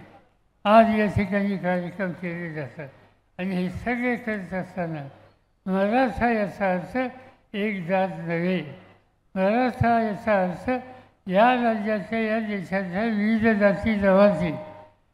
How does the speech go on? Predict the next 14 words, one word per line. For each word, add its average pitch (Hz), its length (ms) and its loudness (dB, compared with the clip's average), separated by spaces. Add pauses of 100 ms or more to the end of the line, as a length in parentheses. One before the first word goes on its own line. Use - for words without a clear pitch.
(260)
या 247 260 4 (440)
शिवछत्रपतींचा 240 1300 2
आदर्श 226 400 2
घेऊन 190 340 -4 (480)
पुढे 269 340 2
जाऊ 247 200 4 (140)
शकतात, 175 380 -6 (500)
त्या 247 160 2
सगळ्यांना 285 720 4
एकत्र 226 520 0
करून 175 380 -4 (720)
त्यांच्या 202 540 4 (640)
सामूहिक 220 400 6
संघटनेतून 240 1120 2